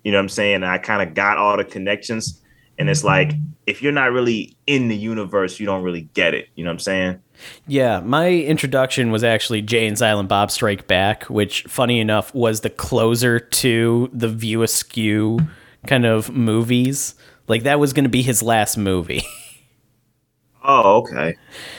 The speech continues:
Speaker 2: So, I, I think it's funny that that's the one that I got introduced to him on. And then I went back and ended up watching the rest of them in, uh, you know,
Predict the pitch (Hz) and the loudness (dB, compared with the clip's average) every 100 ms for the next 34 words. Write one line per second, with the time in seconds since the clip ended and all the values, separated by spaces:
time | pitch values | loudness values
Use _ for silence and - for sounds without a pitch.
0 | - - - 117 110 107 101 98 - 113 | -14 -6 0 2 4 2 2 -2 -6 -4
1 | 113 135 156 127 - 143 127 117 117 110 | -2 0 2 0 0 0 2 2 0 0
2 | 113 107 101 95 98 95 92 101 101 104 | 0 0 0 0 0 0 -2 -2 -4 -2
3 | 113 - 110 95 92 95 139 135 131 131 | -2 0 0 0 0 0 0 2 2 2
4 | 110 127 110 113 104 98 101 104 98 98 | 0 0 0 -2 -2 0 -2 0 0 0
5 | 107 90 90 95 - 104 87 78 92 - | -4 -4 -2 -2 -2 -4 -4 -4 -8 -8
6 | 101 92 90 90 85 82 78 80 _ _ | -2 0 0 0 0 0 -2 -6 _ _
7 | _ _ _ _ 117 101 76 78 | _ _ _ _ -2 0 0 -2